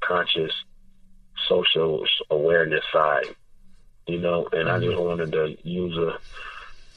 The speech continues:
Speaker 1: I just wanted to put a piece of material out there to make people think, because I was in Mexico and I saw a lot of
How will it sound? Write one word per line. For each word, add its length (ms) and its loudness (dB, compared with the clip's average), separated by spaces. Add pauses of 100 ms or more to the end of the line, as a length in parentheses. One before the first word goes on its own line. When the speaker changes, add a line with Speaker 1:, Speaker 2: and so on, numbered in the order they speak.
(120)
Speaker 1:
I 40 0
just 140 0
wanted 160 4
to 60 -2
put 220 6
a 60 0
piece 260 -2
of 80 -2 (180)
material 640 4
out 220 4
there 320 4 (120)
to 80 0
make 260 0
people 340 -2
think, 260 0
because 260 0
I 120 6
was 160 0
in 160 -2
Mexico 720 2 (760)
and 140 4
I 100 2 (120)
saw 400 8
a 140 2
lot 480 2
of 200 4